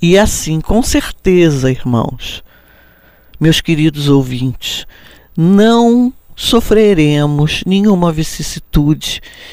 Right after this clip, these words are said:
que nos abale a estrutura, porque saberemos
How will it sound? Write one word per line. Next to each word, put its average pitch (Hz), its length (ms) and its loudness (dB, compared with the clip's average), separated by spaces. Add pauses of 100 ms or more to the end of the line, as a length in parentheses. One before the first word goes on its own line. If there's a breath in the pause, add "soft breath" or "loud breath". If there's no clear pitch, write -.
(140 loud breath)
que - 160 0
nos 196 280 0
abale 143 880 0 (160)
a 156 120 -2
estrutura, 135 840 -2 (640 soft breath)
porque - 300 2
saberemos 156 1160 0